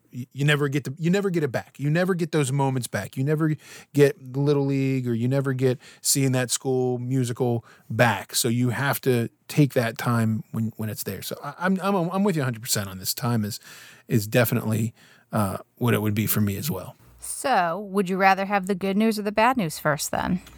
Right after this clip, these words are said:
Speaker 1: Well, I'm if, if I had a preference, I w-, I prefer the sandwich. I prefer the, uh, the good news, bad news, good news sandwich, where you ju-, you, you gotta have two good news, two good things, and a bad thing in the middle,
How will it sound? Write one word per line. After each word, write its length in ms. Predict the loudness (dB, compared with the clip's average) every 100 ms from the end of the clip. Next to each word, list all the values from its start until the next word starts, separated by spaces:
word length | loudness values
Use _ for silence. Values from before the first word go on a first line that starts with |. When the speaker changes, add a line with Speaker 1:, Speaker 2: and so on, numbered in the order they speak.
| -8 0
Speaker 1:
Well, 420 | 2 2 0 -6 _ -4
I'm 500 | 0 2 2 0 0 -4 -20 -20 -2 2
if, 160 | 2 0
if 120 | -2
I 80 | 2
had 140 | 2 2
a 60 |
preference, 640 | -2 -2 -2 0 0 0 -2
I 120 | 0
w-, 180 | 2 2
I 120 | -2
prefer 320 | -2 -2 0 0
the 100 | 0
sandwich. 680 | 2 2 0 -2 -2 -2 -6 _ -4
I 80 | -2
prefer 500 | 0 -2 0 2 2
the, 400 | 0 0 2 0
uh, 160 | -2 -4 -14 -12
the 80 | -6
good 220 | 0 2
news, 200 | 2 0
bad 260 | 0 0 2
news, 180 | 0 0
good 200 | 0 2
news 200 | 2 0
sandwich, 500 | 0 0 -2 -6 -6
where 100 | -2
you 160 | 0 0
ju-, 180 | -2 -4
you, 240 | -2 -2
you 120 | -2 -2
gotta 140 | 0
have 180 | 0 -2
two 200 | -2 0
good 200 | 0 0
news, 300 | 2 0 -2
two 240 | -4 -2
good 200 | 0 -2
things, 340 | 0 0 0 -4 -16 -12 -2
and 100 | -2
a 40 |
bad 340 | 0 0 0
thing 180 | 0 0
in 80 | 2
the 60 | 2
middle, 400 | 2 0 -2